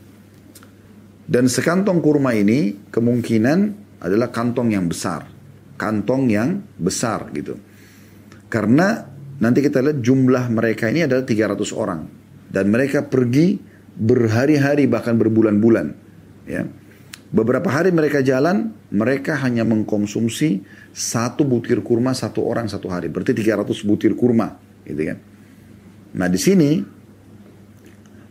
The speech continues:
makna daripada beliau membekali kami dengan satu kantong kulit berisi kurma bukan berarti kantong kecil. Karena potongan hadis ini ataupun riwayat dikatakan, "Beliau tidak mempunyai yang lain, maka Abu Ubaidah memberi kami kurma satu butir, satu butir." Maksudnya per satu person,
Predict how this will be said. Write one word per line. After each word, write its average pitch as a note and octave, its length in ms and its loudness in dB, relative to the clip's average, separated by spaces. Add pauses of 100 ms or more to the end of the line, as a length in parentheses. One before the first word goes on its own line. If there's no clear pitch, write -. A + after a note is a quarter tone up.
makna F3 400 2
daripada C3 400 0
beliau B2 320 2
membekali A#2+ 400 2
kami B2 240 0
dengan G#2 320 2
satu B2+ 320 -4
kantong A#2 480 -2
kulit B2+ 240 4
berisi G2 320 2
kurma A#2 400 2 (400)
bukan B2+ 400 2
berarti C3+ 240 0
kantong A2+ 320 -2
kecil. - 400 -8 (720)
Karena B2 560 0 (480)
potongan D#3 400 0
hadis C#3 240 2
ini A2+ 320 2
ataupun A2+ 320 0
riwayat A#2+ 160 0
dikatakan, A2 640 0 (800)
"Beliau C3 320 4
tidak F3+ 160 0
mempunyai C3+ 320 2
yang C3 160 2
lain, F3 240 0
maka A#2+ 400 -2
Abu C3 160 2
Ubaidah D3 380 2
memberi C3+ 420 2
kami D3+ 480 -2
kurma D#3+ 400 2
satu C#3 320 -4
butir, D3 400 0
satu A2+ 160 -4
butir." G2 240 0
Maksudnya F2+ 400 -8
per C3+ 160 -2
satu A#2+ 400 -6
person, G#2+ 480 -4